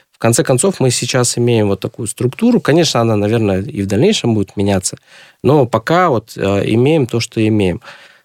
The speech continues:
Э, есть, э, куча разных определений данного термина,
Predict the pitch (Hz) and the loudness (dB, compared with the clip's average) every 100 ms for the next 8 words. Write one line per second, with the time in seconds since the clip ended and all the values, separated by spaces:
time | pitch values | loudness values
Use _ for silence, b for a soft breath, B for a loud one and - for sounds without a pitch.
0 | B - - 170 143 147 - - - 113 | B -2 -2 2 2 2 -2 -6 -4 0
1 | 107 104 101 - - 190 - 110 101 120 | 2 2 0 -4 -2 0 0 0 0 0
2 | 123 101 95 - - - 113 107 107 110 | 0 -2 -4 -14 -20 -18 -6 -4 0 2
3 | 156 208 185 185 180 165 - 156 147 143 | 4 2 2 2 2 0 0 0 0 0
4 | 135 135 | -2 -4